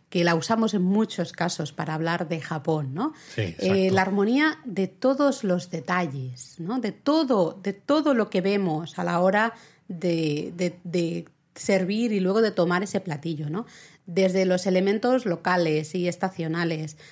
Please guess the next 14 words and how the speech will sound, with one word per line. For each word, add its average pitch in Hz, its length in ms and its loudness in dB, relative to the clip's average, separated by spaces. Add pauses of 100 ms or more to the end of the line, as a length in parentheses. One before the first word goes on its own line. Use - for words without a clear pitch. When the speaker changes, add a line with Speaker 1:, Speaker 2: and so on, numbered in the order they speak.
(180)
Speaker 1:
a 190 120 0
las 185 160 2
decoraciones, 180 880 0
¿no? 196 120 0
Que 220 100 -4
se 185 100 -2
pueden 185 260 -2
poner 180 300 -2
pequeñas 185 480 0
hojitas 170 640 -6
o 170 100 -2
flores 196 460 0
del 185 180 2
lugar. 170 540 -4